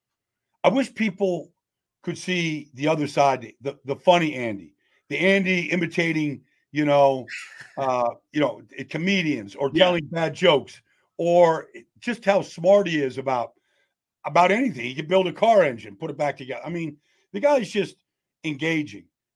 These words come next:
Speaker 1: And, uh, you know, I mean, I just, it's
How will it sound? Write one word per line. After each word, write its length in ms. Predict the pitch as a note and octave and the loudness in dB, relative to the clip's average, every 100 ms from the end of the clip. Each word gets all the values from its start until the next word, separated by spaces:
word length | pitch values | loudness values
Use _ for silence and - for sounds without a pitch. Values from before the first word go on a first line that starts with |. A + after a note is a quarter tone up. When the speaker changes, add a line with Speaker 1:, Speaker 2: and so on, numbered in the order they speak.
| _ E3+ | _ -6
Speaker 1:
And, 320 | E3 D#3+ D#3 - _ _ _ _ | -4 -4 -8 -18 _ _ _ _
uh, 120 | - - | -16 -16
you 120 | B3 | -8
know, 260 | A3+ D#3 - | -6 -6 -8
I 80 | G3+ | -10
mean, 160 | A3+ A3+ | -8 -8
I 80 | |
just, 260 | G#3+ D4 - _ _ _ _ _ _ _ _ _ _ | -8 -10 -12 _ _ _ _ _ _ _ _ _ _
it's 300 | G#3+ F#3+ - | -12 -12 -16